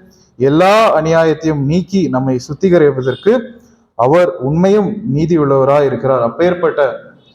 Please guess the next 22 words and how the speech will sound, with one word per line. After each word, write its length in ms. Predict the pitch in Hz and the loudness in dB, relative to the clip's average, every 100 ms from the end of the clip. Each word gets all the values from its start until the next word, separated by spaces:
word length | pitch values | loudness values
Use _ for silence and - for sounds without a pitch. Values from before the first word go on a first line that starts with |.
| _ _ _ 131 | _ _ _ -2
தேவனை 720 | 156 190 190 160 113 - - | 2 2 2 0 -2 -8 -10
துதிப்பதற்கு 880 | 175 180 233 208 160 - 160 127 - | -4 -2 0 0 -2 -2 -2 -4 -4
இயேசு 500 | - - 131 151 160 | -14 -8 -4 -2 -2
கிறிஸ்து 600 | 151 147 - 139 - - - _ _ _ - _ _ _ _ _ _ _ _ | -4 -4 0 0 0 -6 -18 _ _ _ -20 _ _ _ _ _ _ _ _
நமக்கு 260 | 107 110 113 | -2 0 2
வழி 220 | 127 151 | 2 4
வைத்து 260 | 143 123 - | 4 0 -2
போயிருக்கிறார். 800 | 117 113 - 117 131 - - - | 0 0 0 0 0 -2 -10 -6
அவரை 280 | 110 117 | -4 0
நினைவு 380 | 117 151 196 208 | 0 2 4 2
கூறுவதற்கு 520 | 202 151 139 131 - | 0 0 2 0 -2
இந்த 180 | 143 120 | -4 -2
பந்தியில் 380 | 117 123 123 131 | -4 -2 -2 -2
நாம் 200 | 123 117 | -2 -4
பங்கு 200 | 117 120 | -4 -6
பெறுகிறோம். 460 | 117 110 117 123 - - - _ _ _ 139 | -4 -2 0 0 -2 -10 -20 _ _ _ -2
வைக்கப்பட்டிருக்கிற 840 | 147 165 165 143 135 139 123 113 | 0 0 -2 -2 -2 0 0 -2
அப்பம் 560 | 123 120 170 175 170 170 - _ _ _ _ _ _ _ | -4 -4 -2 -4 -6 -12 -20 _ _ _ _ _ _ _
அவருடைய 480 | 143 151 151 147 156 | -2 2 2 2 2
சரீரத்திற்கு 720 | 180 214 208 190 165 147 101 | 2 2 0 -2 -2 -2 -2
அடையாளமாக 680 | 117 135 147 151 151 147 131 | -4 -2 0 0 0 0 -2
இருக்கிறது. 600 | 120 117 123 127 151 151 | -4 -6 -4 -2 -2 -4